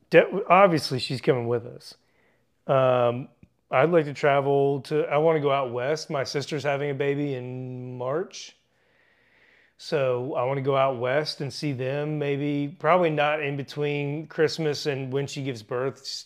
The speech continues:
it's too much. But, like, maybe next October, we'll go do the, she lives in Albuquerque. They have this big balloon festival thing.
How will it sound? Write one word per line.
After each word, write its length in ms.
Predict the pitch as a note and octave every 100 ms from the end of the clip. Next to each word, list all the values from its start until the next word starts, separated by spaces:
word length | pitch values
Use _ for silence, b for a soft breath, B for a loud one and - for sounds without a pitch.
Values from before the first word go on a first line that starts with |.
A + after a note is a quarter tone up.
| -
it's 240 | - F3+ -
too 220 | _ D#3
much. 460 | B2 A2 C3 - - b b b b b b
But, 140 | G3+ G#3
like, 280 | E3+ -
maybe 260 | D#3+ D3+ D#3
next 260 | D3 C#3+ E3
October, 600 | D3 - D#3+ D#3+ A2 G#2
we'll 140 | B2+
go 160 | C3+ C3
do 120 | C3
the, 400 | B2+ B2+ B2+ C#3 D3
she 160 | -
lives 160 | D3 C3+
in 80 | C3
Albuquerque. 520 | C3+ C#3 D#3 C#3+ D3+
They 120 | C3+
have 80 | B2
this 140 | A#2
big 500 | A#2+ A#2+ C#3+ C#3 C3+
balloon 360 | B2 A#2+ C3+ C#3+
festival 440 | C#3+ C3 D3+ C#3+
thing. 320 | C#3 D#3+ E3